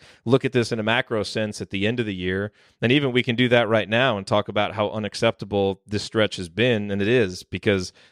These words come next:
at some point you gotta find a way to win these games. You know, at least in the micro sense of these two games,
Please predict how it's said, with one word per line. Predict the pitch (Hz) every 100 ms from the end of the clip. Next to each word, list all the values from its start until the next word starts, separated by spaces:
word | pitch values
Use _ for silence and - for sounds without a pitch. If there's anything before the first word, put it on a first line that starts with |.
| -
at |
some | - 139
point | 127 107
you |
gotta | 113 110
find | 120 113
a | 104
way | 113 110
to | -
win | 98 110 107
these | 104 92
games. | 110 123 110 92 90 - _ _ _
You | 104
know, | 107
at | 90
least | 123 131 139
in |
the | 117
micro | 104 120 - 113
sense | 98 - 104 101 - - -
of | 98 98
these | 113 113
two | - 123
games, | 107 127 117 98 92 -